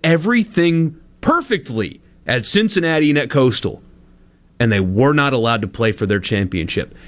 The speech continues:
You tell me that that is what's best for the kids when they do everything in their power, they do everything right, and don't get to play for a championship. Tell me how that,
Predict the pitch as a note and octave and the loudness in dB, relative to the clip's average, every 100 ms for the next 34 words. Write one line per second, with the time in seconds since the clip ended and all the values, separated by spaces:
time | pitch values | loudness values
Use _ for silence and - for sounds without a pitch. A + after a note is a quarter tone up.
0 | - B2+ G#3 D#4 - F3 D4 C#4 E3+ A2 | -6 2 2 2 -2 -2 0 2 0 0
1 | F#2+ G#2 - - - D#3 - G3 G#3+ G3 | 0 -4 -8 -14 0 0 2 0 0 -2
2 | C3+ D#3+ C#3+ A#2+ F3 F3+ - F3 C3 C3+ | -4 -6 -6 -4 -4 -4 -4 -2 -2 0
3 | C#3 G2+ D#2+ - - - _ _ _ _ | -2 -2 -6 -14 -16 -20 _ _ _ _
4 | _ _ _ _ C#3 E3+ E3 C#3+ - - | _ _ _ _ 2 2 2 -2 -6 -2
5 | C#3 G3+ F3+ G#3+ E3+ F#3 C4+ - A#3+ A3 | 0 2 2 2 0 0 -2 0 0 2
6 | F#3 G3 F#3+ F#3+ F3 G#2+ D#2+ - - E3+ | 2 0 0 -2 -2 -2 -6 -10 -2 0
7 | E3 F#3+ C#4 E4+ F4 D#4 D#4 C3 - _ | 2 0 0 0 2 2 2 -2 -10 _
8 | _ _ _ - F3 E3 D#3+ G3 F3+ F3+ | _ _ _ -2 0 0 0 0 -2 -4
9 | D3+ C3 E3 D#3+ D3+ - F#3 F#3 A2+ F#2 | -4 -2 0 2 0 2 0 0 -2 -2
10 | G#2 - - - - - E4 F#4 D#4+ A#3+ | -6 -8 -18 -16 -4 0 2 2 2 0
11 | A3+ A#3+ - G1+ | 0 0 -2 -8